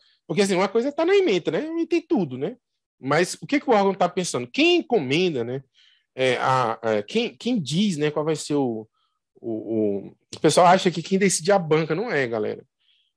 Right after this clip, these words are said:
É, a banca pergunta, "Olha, quais são os temas aí prioritários pra vocês?" Aí alguém do órgão fala, "Ó, pra mim é X, é P T." É claro que ele não pode fechar, né?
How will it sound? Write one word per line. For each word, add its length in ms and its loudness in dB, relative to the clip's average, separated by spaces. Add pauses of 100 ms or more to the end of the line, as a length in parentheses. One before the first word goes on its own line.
(140)
É, 340 2
a 160 2
banca 320 2
pergunta, 500 0
"Olha, 220 2
quais 260 0
são 220 -4
os 100 -4
temas 400 -4
aí 100 0
prioritários 500 -2
pra 80 -6
vocês?" 320 -4
Aí 140 4
alguém 420 0
do 80 0
órgão 300 -2
fala, 200 0
"Ó, 40 2
pra 200 -4
mim 480 -6 (400)
é 100 0
X, 640 2
é 120 6
P 200 4
T." 160 4
É 100 8
claro 200 2
que 80 -2
ele 80 -2
não 60 -4
pode 240 -4
fechar, 440 0
né? 160 -2